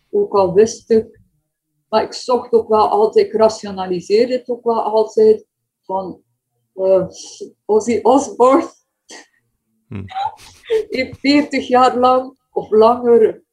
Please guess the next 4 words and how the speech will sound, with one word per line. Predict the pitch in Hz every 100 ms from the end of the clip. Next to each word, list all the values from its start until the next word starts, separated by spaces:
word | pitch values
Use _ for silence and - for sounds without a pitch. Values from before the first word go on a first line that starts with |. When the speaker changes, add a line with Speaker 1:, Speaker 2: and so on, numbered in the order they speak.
| -
Speaker 1:
minstens | 190 247 233 - 208 196
het | 208 190 - - _ _
vijfdubbele | 214 233 165 - 220 247 240 240 226 214
van | 202 202 190 175